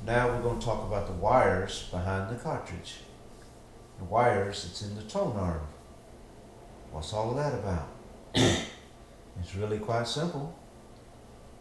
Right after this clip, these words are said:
The wires that come out of the tone, the, um, cartridge, there are four of them. The two up at the top of the cartridge, <coughs>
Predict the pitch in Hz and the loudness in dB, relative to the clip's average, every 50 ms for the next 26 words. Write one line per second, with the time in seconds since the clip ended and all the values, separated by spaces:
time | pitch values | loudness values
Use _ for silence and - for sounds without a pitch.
0 | - - - - - - - - - - - - - - - - - - - - | -20 -20 -20 -20 -20 -20 -20 -20 -20 -20 -20 -20 -20 -20 -20 -20 -20 -20 -20 -18
1 | - - - - - - - - - - - - - - - - - - - - | -18 -18 -18 -18 -20 -20 -20 -20 -20 -20 -20 -20 -20 -20 -20 -18 -20 -18 -18 -18
2 | - - - - - - - - - - - - - - 92 110 127 139 143 147 | -20 -18 -18 -18 -18 -18 -18 -20 -20 -18 -16 -14 -4 4 6 8 8 10 8 8
3 | 147 143 - - - - - 135 131 131 139 139 139 135 135 - - 156 151 143 | 6 4 2 -2 -4 -4 -2 0 2 2 2 2 2 0 -2 -4 0 2 2 2
4 | - - - 117 110 110 110 104 98 92 90 87 - - - - - - - - | 2 0 0 0 2 4 4 6 6 4 4 0 -4 -8 -14 -18 -18 -18 -20 -20
5 | - - - - - - - 160 151 - - - 104 104 104 - - 110 107 104 | -20 -20 -20 -20 -18 2 6 8 8 8 6 2 -2 -4 -6 -6 -2 0 0 2
6 | - 120 120 - - - 160 - 120 107 - 92 87 78 76 - - - 73 71 | 2 2 0 0 -2 -2 -2 0 0 2 2 2 0 0 -2 -6 -8 -10 -10 -10
7 | 67 - - - - - - - - - - - - - - - - - - - | -10 -12 -14 -16 -16 -16 -16 -18 -18 -18 -18 -18 -18 -18 -18 -18 -16 -16 -16 -16
8 | - - - - - - - - - - - - - - - - - - - - | -16 -16 -16 -16 -18 -18 -16 -16 -16 -16 -16 -16 -16 -16 -16 -16 -16 -18 -18 -18
9 | - - - - - - - - - - - - - - - - - - - - | -18 -18 -18 -18 -18 -18 -18 -18 -18 -18 -18 -18 -18 -18 -18 -18 -18 -18 -18 -18
10 | - - - - - - - - - - - - - - - 98 87 - - 135 | -18 -18 -18 -18 -18 -18 -18 -18 -18 -16 -16 -16 -16 -8 -8 -6 -6 0 0 2
11 | 139 135 131 127 127 127 120 - - 95 - 147 160 165 160 165 - 123 117 120 | 4 6 6 6 6 4 0 -6 -6 -6 4 6 6 8 8 6 2 0 -2 -4
12 | - - 120 110 104 98 - - 107 110 - - - - - - - - - - | -4 -2 0 0 0 0 0 -2 -6 -6 -8 -8 -12 -12 -14 -16 -16 -16 -18 -18
13 | - - - - - - - - - - - - - - - - - - - - | -18 -18 -18 -18 -20 -20 -18 -18 -18 -18 -18 -20 -20 -18 -18 -18 -18 -18 -18 -18
14 | - - - - - - - - - - - | -18 -18 -18 -18 -18 -18 -18 -8 0 0 2